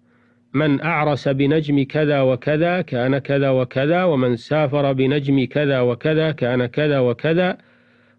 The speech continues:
ولعمري ما من نجم إلا يولد به الأحمر والأسود والطويل والقصير والحسن والدميم، وما علم هذه النجوم وهذه الدابة وهذا الطائر بشيء من هذا الغيب،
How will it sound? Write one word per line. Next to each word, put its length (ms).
ولعمري 720
ما 240
من 280
نجم 580
إلا 760
يولد 480
به 240
الأحمر 580
والأسود 800
والطويل 760
والقصير 840
والحسن 720
والدميم، 720
وما 280
علم 280
هذه 440
النجوم 600
وهذه 560
الدابة 760
وهذا 400
الطائر 520
بشيء 600
من 300
هذا 280
الغيب، 440